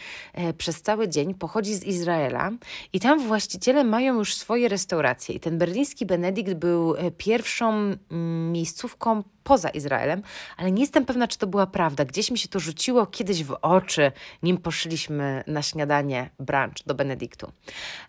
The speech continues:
E, bardzo bogata jest karta menu. Mm, mają specjały z wielu krajów, e, śniadania angielskie, izraelskie, francuskie, et cetera. Wariacje na temat jajka i naleśników z najróżniejszymi dodatkami. Co ja jadłam?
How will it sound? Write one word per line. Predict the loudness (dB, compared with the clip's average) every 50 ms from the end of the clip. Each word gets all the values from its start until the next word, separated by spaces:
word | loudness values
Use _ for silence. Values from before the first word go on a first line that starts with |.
| _ -2
E, | 0 2 2 2
bardzo | 0 0 0 0 2 2 0 -2 0 0 0
bogata | 2 2 2 2 2 2 2 2
jest | 0 0 0
karta | -2 -2 -2 -2 0 -2 -2
menu. | 0 0 0 -2 -4 -6 -10 -12 _ -6
Mm, | -4 -2 -2 0 2
mają | 2 2 2 2 0
specjały | -2 -2 -4 -4 0 0 2 2 2 0
z | 0 2
wielu | 4 4 4 4 2
krajów, | -2 -2 -2 2 2 2 2 0 0 0 2 2 2 0 -2 -6 -4 -2
e, | -2 0
śniadania | 0 0 2 2 4 4 4 4 4
angielskie, | 2 2 2 2 2 2 2 0 -2 -6 -8 -8
izraelskie, | -4 0 2 4 6 6 6 4 4 0 -4 -6 -6
francuskie, | -6 -6 -6 -6 -4 -2 -2 -2 -2 -4 -6 -8
et | -8 -10 -8
cetera. | -8 -8 -6 -2 -4 -4 -4 -4 -10 -16 -16 -16 -16 -16 -16 -10 -2
Wariacje | 2 4 4 6 6 4 4 2 2 0 0
na | 0 0
temat | 0 0 0 0 0 -2 -4 -8 -4
jajka | 0 2 4 4 4 2 0 -2 -2 0 2 4 6 6 4 4 2
i | 0 0 2
naleśników | 4 4 4 2 2 0 -2 -2 -2 -4 -4 -4 -6 -6 -4
z | -2
najróżniejszymi | 0 0 0 0 0 0 0 0 0 0 0 -2 -2 -2 0 0
dodatkami. | 0 0 0 -2 -4 -6 -8 -8 -8 -12 -16 _ _ _ -20 -20 -18 -16 -16 -14 -14 -16 -16 -18 -20 -20 -20 _ _ _ _ _ _ _ _ _
Co | -4 0 2
ja | 2 4 4
jadłam? | 4 2 2 0 -4 -8 -12 -12 -14